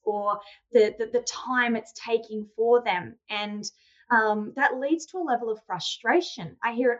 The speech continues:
all the time. Like, "I just, if only I had just done this," or, you know, "In, in,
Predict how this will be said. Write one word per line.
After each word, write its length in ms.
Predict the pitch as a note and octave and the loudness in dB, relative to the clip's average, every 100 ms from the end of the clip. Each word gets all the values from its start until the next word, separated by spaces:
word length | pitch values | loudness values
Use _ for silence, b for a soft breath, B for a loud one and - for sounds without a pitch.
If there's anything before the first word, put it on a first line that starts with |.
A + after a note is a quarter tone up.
| - | 4
all 160 | D#4 F4+ | 6 6
the 120 | E4+ | 2
time. 140 | A#3 | -6
Like, 160 | A3+ A#3+ | -2 -2
"I 120 | C#4 A3+ | -2 -2
just, 220 | - E4+ - | -2 -2 -2
if 100 | B3+ - | -8 0
only 220 | E4+ G#4 F#4 | 0 0 -4
I 220 | D#4+ D4 | -4 -2
had 160 | C4+ | -2
just 300 | A#3 C#4+ C#4 _ | -4 -8 -8 _
done 240 | B3+ A#3+ | -8 -6
this," 300 | A#3 G3 - | -6 -6 -6
or, 180 | G#3+ G#3 G#3 B B | -8 -8 -10 B B
you 100 | B3+ | 2
know, 80 | B3+ | 2
"In, 240 | - C#4 | -2 -8
in, 280 | C4 C#4+ C4 | -6 -6 -6